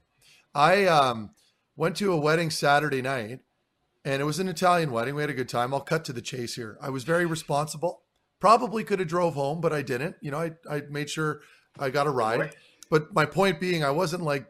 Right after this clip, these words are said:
Speaker 1: I wasn't drunk or anything like that. So I thought I was smart, right?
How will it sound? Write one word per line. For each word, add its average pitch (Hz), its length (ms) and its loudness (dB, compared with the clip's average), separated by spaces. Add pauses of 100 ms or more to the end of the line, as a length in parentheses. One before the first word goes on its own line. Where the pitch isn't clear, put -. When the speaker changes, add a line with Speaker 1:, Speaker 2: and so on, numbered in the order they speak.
(640)
Speaker 1:
I - 60 -2
wasn't 190 260 -2
drunk 135 340 2
or 117 100 -6
anything 117 260 -10
like 113 180 -12
that. 113 220 -12
So 151 120 -4
I 160 60 -2
thought 196 220 4
I 226 80 6
was 185 180 0
smart, 160 340 0
right? 143 260 0